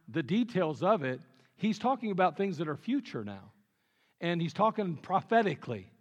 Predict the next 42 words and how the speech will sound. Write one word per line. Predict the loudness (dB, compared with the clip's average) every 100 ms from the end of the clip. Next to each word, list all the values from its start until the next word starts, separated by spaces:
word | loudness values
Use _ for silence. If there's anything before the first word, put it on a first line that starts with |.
| _ _ _ _ -8
And | -2
he's | 0 2
letting | 2 2
the | -2
king | 0 -2 0
know | 0 0 0
about | 2 2 0
what's | -4 -6
going | -6 -4
to | -4
take | 0 -2 0
place | -4 -4 -4
in | -2 0 -2
the |
future. | -4 -4 -4 -6 -14 -16 _ _ _ _ -14 -2
And | 0
a |
big | 4 2 2
part | 0 2 4
of |
that | 6 4 4
prophecy | 2 2 -2 -6 -4
was | -4 -4
fulfilled | -6 -2 -2 0 -2
as | -4
we | -4 -2
look | 0 -2 2
back | 4 4 -2
on | -8
it | -8
now. | -12 -14 _ _ _ _ _ _ -6
The | -2
majority | -2 2 4 6 6
of | 4
it | 2
has | -2 -2
been | -4 -6
completely | -6 -6 -4 -2 0 0
fulfilled | -2 0 4 4
over | 2 -2
the | -4
centuries. | -2 -2 -2 -4 -6 -10